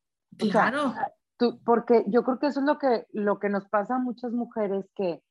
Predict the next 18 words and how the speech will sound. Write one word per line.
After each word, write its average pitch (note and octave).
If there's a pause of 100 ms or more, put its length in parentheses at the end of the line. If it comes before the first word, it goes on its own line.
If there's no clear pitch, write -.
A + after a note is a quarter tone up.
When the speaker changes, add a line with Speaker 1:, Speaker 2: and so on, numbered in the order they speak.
(240)
Speaker 1:
a G3+
final G#3+
de A3+
cuentas B3 (460)
nuestro A3+
valor A3
se -
convierte A#3+
en G#3 (100)
resolverle G#3+
las B3
necesidades G3+
a B3
los G#3+
otros, A3 (440)
porque A#3
de A3+
verdad G#3+